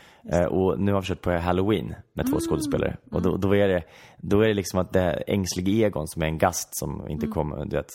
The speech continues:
Speaker 2: som, som
Speaker 1: Ängslig Egon?
Speaker 2: Ja,
Speaker 1: Aha.
Speaker 2: ja, ängslig Egon. Han har fa-, han har fastnat för att, ja, det var en spökjägare som fångade honom och så här. Ja,
Speaker 1: Mm.
Speaker 2: in i en bok. Och på slutet så är, är det liksom så här, då flyr de från den här, från ett monster.
Speaker 1: Mm.
Speaker 2: Och de bara, "Spring, spring, spring." Och så bara, ängslig Egon vaknar och han bara,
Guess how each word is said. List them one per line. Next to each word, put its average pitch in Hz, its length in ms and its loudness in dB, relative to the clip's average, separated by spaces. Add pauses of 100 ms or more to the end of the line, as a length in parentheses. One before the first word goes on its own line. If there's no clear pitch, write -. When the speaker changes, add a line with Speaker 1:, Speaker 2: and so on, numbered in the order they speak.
Speaker 2:
som, - 240 -8
som 262 140 -2
Speaker 1:
Ängslig 233 340 -2
Egon? 208 400 -6
Speaker 2:
Ja, 196 320 4
Speaker 1:
Aha. 247 180 -4
Speaker 2:
ja, 92 340 2
ängslig 82 300 -2
Egon. 78 140 2
Han 85 120 2
har 82 80 2
fa-, 90 180 4
han 92 160 0
har 90 60 0
fastnat - 500 0
för 73 80 0
att, - 140 -12
ja, - 280 0 (300)
det 80 80 -4
var 85 80 2
en 85 60 0
spökjägare 78 640 0
som 73 160 -8
fångade 65 300 -4
honom 64 220 -4
och - 80 -10
så - 120 -10
här. - 120 -12
Ja, 76 140 2
Speaker 1:
Mm. 226 120 -4 (220)
Speaker 2:
in 87 180 0
i 85 40 0
en 80 80 -2
bok. 69 260 -6 (340)
Och 107 280 2
på 110 100 2
slutet 127 480 2
så 107 280 0
är, 87 40 2 (100)
är 95 300 2
det 92 100 2
liksom 85 200 -2
så 90 100 0
här, 78 100 2
då 95 140 0
flyr 135 440 2
de 101 160 0
från 90 160 -2
den 90 120 0
här, 82 340 2
från 85 160 -2
ett 80 80 -6
monster. 113 640 0 (100)
Speaker 1:
Mm. 220 240 0 (160)
Speaker 2:
Och - 120 -20
de 104 80 -2
bara, 104 100 2
"Spring, 185 260 0
spring, 202 200 2
spring." - 160 0
Och 131 80 0
så 104 60 -6
bara, 101 160 6 (400)
ängslig 92 460 2
Egon 104 160 2
vaknar 82 200 0
och 87 40 2
han 92 80 0
bara, 78 140 2